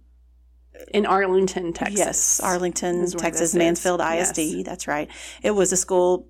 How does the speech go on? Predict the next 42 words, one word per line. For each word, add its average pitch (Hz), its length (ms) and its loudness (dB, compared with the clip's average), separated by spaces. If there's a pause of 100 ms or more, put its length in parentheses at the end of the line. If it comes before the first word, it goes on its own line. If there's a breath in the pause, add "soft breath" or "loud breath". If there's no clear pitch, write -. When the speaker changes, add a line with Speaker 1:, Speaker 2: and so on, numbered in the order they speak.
(160)
Speaker 2:
about 156 340 -2
the - 80 -8
exact 185 320 -4
same 190 160 -2
size 190 280 0
as 196 280 0
our 175 200 0
schools 190 300 -2
here 208 160 -2
in 220 100 -2
Frisco, 185 480 0
about 165 400 -2
eighteen 180 340 -4
hundred, 175 360 0
seventeen 175 340 -2
hundred 190 320 -6
kids. 175 640 -4 (880 soft breath)
And, 175 440 2
um, 175 520 -2 (120)
I - 20 -8
don't 320 140 6
know, 330 200 4
I 185 60 2
just 185 260 0
had 190 240 -2
some, 180 580 0 (200)
it's, 190 280 0
it's 190 220 0
fresh 226 420 -2
as 202 140 -2
far 190 220 0
as 185 120 -2
our 175 300 -2 (460)
trending, 185 680 0 (480 loud breath)
um, 196 280 2
topics 185 520 -2
here. 180 220 0
It's 180 140 -2
fresh - 300 -2
for 180 180 -2
us. 165 260 0
So, 170 520 2